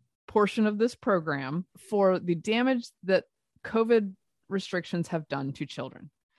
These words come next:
not covid itself. That's, that's an, that's an important distinction because people are like, "Oh, the pandemic and covid really hurt children." Well,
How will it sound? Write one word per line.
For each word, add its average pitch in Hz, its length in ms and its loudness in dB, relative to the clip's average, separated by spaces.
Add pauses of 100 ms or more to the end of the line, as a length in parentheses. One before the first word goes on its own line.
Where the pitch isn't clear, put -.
(240)
not 254 440 4 (560)
covid 320 300 0
itself. 277 600 0 (420)
That's, - 260 0
that's 466 180 2
an, 349 200 2 (300)
that's 359 300 -4 (160)
an 269 80 6
important 254 460 6 (200)
distinction 190 480 0
because 185 220 2
people 226 180 2
are 214 40 6
like, 185 240 4
"Oh, 254 280 6
the 233 100 2
pandemic 226 520 0
and 185 140 -4
covid 226 360 0
really 185 240 0
hurt 185 200 -2
children." 196 280 0
Well, 214 200 2